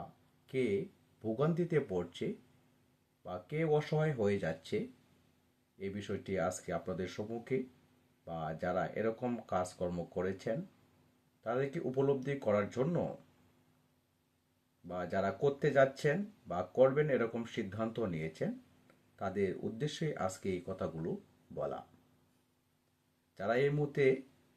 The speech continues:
ভিডিওটি দেখছেন অবশ্যই ভিডিওটি অন্যদের মাঝে শেয়ার করবেন এবং দেখার সুযোগ করবেন, কারণ আপনার একটি শেয়ারের মাধ্যমে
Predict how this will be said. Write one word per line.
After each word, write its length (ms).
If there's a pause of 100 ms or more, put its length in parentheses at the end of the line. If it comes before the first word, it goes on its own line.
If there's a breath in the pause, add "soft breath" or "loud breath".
ভিডিওটি 340 (120)
দেখছেন 360 (720)
অবশ্যই 480
ভিডিওটি 400 (180)
অন্যদের 380
মাঝে 260
শেয়ার 220 (140)
করবেন 300 (200)
এবং 120 (120)
দেখার 300
সুযোগ 240 (100)
করবেন, 280 (560 soft breath)
কারণ 180 (100)
আপনার 220
একটি 220
শেয়ারের 360
মাধ্যমে 360